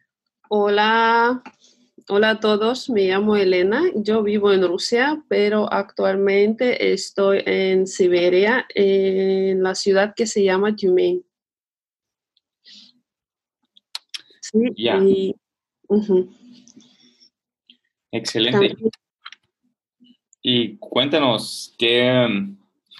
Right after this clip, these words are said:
Speaker 2: eh, a qué se dedica Elena? ¿Qué, qué hace de su vida?
Speaker 1: Estoy enseñando los idiomas, dos idiomas, eh, ruso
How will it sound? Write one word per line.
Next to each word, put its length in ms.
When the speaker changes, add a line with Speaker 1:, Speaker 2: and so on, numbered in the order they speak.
Speaker 2:
eh, 140
a 160
qué 120
se 200
dedica 460
Elena? 800
¿Qué, 400
qué 120
hace 240
de 60
su 120
vida? 260
Speaker 1:
Estoy 840
enseñando 960
los 240
idiomas, 880
dos 380
idiomas, 640
eh, 260
ruso 600